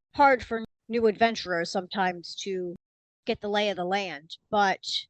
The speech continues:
knowledge is something that would be found at the temples.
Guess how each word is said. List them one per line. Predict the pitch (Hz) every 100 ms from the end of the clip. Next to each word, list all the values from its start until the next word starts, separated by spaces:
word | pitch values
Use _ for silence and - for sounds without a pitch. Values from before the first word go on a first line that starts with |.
| _ _ _ _ -
knowledge | 233 233 196 185
is | 180
something | 214 - 185 180
that | 170 165 _ _ _ _ _
would | 185 165
be | 185
found | 170 202 190 180
at | -
the |
temples. | - 226 226 151 151 -